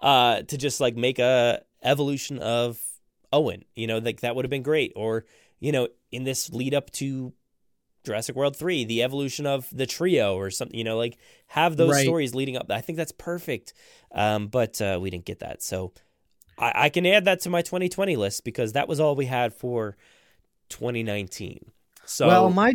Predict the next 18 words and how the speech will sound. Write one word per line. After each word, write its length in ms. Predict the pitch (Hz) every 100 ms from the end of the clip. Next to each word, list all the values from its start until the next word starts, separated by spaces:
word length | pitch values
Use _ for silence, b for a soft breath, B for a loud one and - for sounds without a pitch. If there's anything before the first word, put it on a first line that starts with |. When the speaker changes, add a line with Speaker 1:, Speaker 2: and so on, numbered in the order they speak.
| -
Speaker 2:
twenty 220 | 226 214 180
twenty 320 | - 180 151
goal 380 | 131 143 147 135
is 140 | 123
to 100 | -
read 320 | 127 123 120
The 140 | 113 151
Evolution 500 | 147 127 139 - 107
of 100 | -
Claire. 240 | - 120
How 80 | 113
about 220 | 131 123
that? 300 | 113 110 - _ -
Speaker 1:
<laughs> 520 | - 131 - - -
That's 200 | - 143
a 20 |
good 160 | 160 170
goal. 300 | 196 170 -